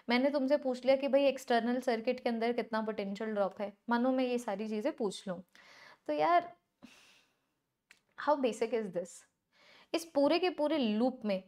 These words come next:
मेरे पास सिर्फ एक बैटरी है जो पोटेंशियल ड्रॉप को क्रिएट करेगी, और वो है मेरा ट्वेंटी वोल्ट। तो क्या मैं बोल दूं कि भाई ये मेरे पास बीस वोल्ट की, का ही एक रीजन है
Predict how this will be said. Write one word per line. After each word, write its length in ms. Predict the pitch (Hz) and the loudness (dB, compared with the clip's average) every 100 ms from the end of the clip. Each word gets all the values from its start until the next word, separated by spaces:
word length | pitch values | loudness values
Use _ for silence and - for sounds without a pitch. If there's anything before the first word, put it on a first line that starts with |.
| 240 | 0
मेरे 180 | 262 294 | 2 2
पास 240 | 302 294 | 0 -2
सिर्फ 380 | - 339 339 - | 0 0 0 0
एक 180 | 254 262 | 0 2
बैटरी 380 | 220 190 - 214 | 2 0 -2 -4
है 80 | 247 | -2
जो 120 | 285 | 0
पोटेंशियल 460 | 277 226 190 220 233 | -2 -2 -4 -4 -2
ड्रॉप 200 | 190 - | -2 -2
को 80 | 302 | -6
क्रिएट 360 | 247 214 175 | -4 -2 -4
करेगी, 440 | - 190 170 180 196 _ _ | -4 -4 -4 -8 -14 _ _
और 140 | 233 214 | 2 4
वो 200 | 233 269 | 4 4
है 100 | 285 | 4
मेरा 200 | 277 285 320 | 2 0 4
ट्वेंटी 400 | 247 196 185 196 | 4 4 -2 -6
वोल्ट। 300 | 180 - - _ - - - - - | -6 -8 -16 _ -20 -20 -20 -20 -2
तो 80 | 302 | 2
क्या 180 | 294 247 | 6 6
मैं 200 | 311 311 | 4 2
बोल 220 | 285 294 | 0 2
दूं 140 | 240 | -2
कि 140 | 262 294 | -2 0
भाई 180 | 277 311 | 2 2
ये 120 | 320 | 0
मेरे 260 | 262 220 226 | 0 0 0
पास 260 | 226 302 214 180 | 0 0 -2 -2
बीस 320 | 233 359 - | 0 0 0
वोल्ट 320 | 269 254 262 262 | 2 2 2 -2
की, 280 | - 285 294 - - | -2 -2 -2 -8 0
का 120 | 247 | 4
ही 280 | 226 262 339 294 - _ 240 | 4 2 0 -2 -12 _ 0
एक 200 | 254 254 | 2 4
रीजन 440 | 202 202 226 269 | 2 2 0 0
है 240 | 233 180 | 0 -4